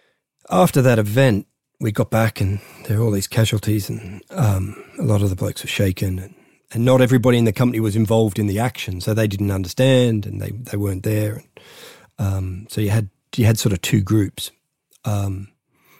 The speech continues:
and we did a, we did an after-action review, and we, we, we talked through the whole incident, and that's how we had, came up with those, those figures for who did what and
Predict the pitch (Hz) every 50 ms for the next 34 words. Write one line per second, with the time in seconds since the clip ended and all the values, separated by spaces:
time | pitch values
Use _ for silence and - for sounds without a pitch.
0 | _ _ _ - 123 113 110 110 110 120 127 110 101 101 - - 131 123 131 123
1 | 117 110 104 107 110 - - 113 107 107 - - - 104 101 98 95 87 101 110
2 | 123 143 151 - - - - 101 101 98 95 98 101 - - 120 110 98 92 90
3 | _ - - - - - - - 127 107 - - - - - - 117 117 113 113
4 | 110 101 95 90 - 113 107 101 101 104 117 - - 113 107 110 107 - - -
5 | - 98 98 104 156 175 147 139 - - - 123 107 101 92 98 110 104 95 -
6 | _ - - - - - - - - - - - - - 127 120 110 120 - -
7 | 110 113 107 104 95 - - 165 131 110 101 - - - 120 110 113 92 - -
8 | 98 101 110 - - - - 107 98 104 95 95 104 104 107 104 - 104 95 92
9 | 92